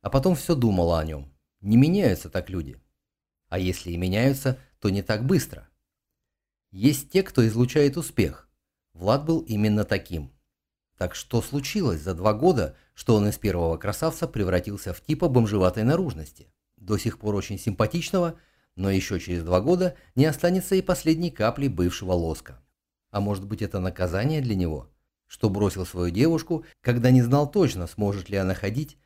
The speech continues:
не останется ли инвалидом, или муки совести? Алиса считала справедливым оба варианта,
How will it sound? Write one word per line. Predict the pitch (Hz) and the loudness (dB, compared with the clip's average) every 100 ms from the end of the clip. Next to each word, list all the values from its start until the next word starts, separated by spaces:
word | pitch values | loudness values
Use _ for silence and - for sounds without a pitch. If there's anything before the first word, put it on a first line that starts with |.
| _ - | _ -6
не | 104 | -4
останется | 92 - 104 104 - | -4 -2 0 0 -2
ли | 107 | 2
инвалидом, | 117 135 170 120 71 67 _ _ - | 4 4 2 -2 -4 -8 _ _ -6
или | 95 95 | -2 2
муки | 92 90 | 0 -2
совести? | - 107 151 143 - 139 - _ _ _ _ | -6 0 2 0 -8 -16 -16 _ _ _ _
Алиса | - 127 170 185 | -6 -4 -4 -6
считала | - 131 110 113 | -8 0 2 2
справедливым | - 92 90 127 147 151 | -2 -2 0 0 -2 -6
оба | 185 156 92 | -2 0 0
варианта, | 87 82 80 73 69 | 0 0 -2 -4 -12